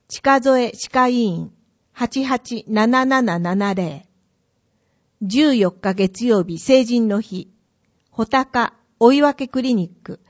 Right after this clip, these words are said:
八二の二一二九。穂高、百瀬医院。八二の二二零五。豊品、朝日内科クリニック。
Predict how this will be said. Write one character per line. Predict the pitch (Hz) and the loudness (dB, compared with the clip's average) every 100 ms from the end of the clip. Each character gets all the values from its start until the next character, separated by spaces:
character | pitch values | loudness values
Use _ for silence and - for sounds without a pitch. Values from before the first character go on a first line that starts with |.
| _ _ | _ _
八 | - 233 - 269 | -6 -4 -2 0
二 | 269 262 | 2 2
の | 247 240 - | 2 0 0
二 | 247 277 285 | 2 2 0
一 | 262 214 | -2 -4
二 | 180 180 180 | -2 -2 -6
九。 | - 175 147 - _ _ _ _ _ | -6 -8 -8 -14 _ _ _ _ _
穂 | 226 | -4
高、 | - 254 - 233 - - | 0 0 0 -4 -4 -2
百 | 208 233 277 | 2 4 2
瀬 | - 262 | 0 0
医 | 233 | 0
院。 | 180 160 202 _ _ _ | -4 -6 -14 _ _ _
八 | - 240 - 269 | -6 -6 -2 0
二 | 269 269 | 2 2
の | 247 233 | 2 0
二 | 247 269 285 | 0 2 2
二 | 277 240 | 2 2
零 | 180 185 175 | 0 -2 -2
五。 | 170 - 202 _ _ _ _ _ _ _ _ | -6 -8 -12 _ _ _ _ _ _ _ _
豊 | 247 247 277 | 6 6 6
品、 | - 247 220 - _ _ | 0 -4 -4 -8 _ _
朝 | - 285 285 | -4 0 -2
日 | 269 208 | 0 0
内 | 208 247 | 2 0
科 | 247 262 | 0 -4
ク | 262 | -2
リ | 254 | 0
ニ | 240 170 | 0 -2
ッ | - | -6
ク。 | - 185 | -18 -20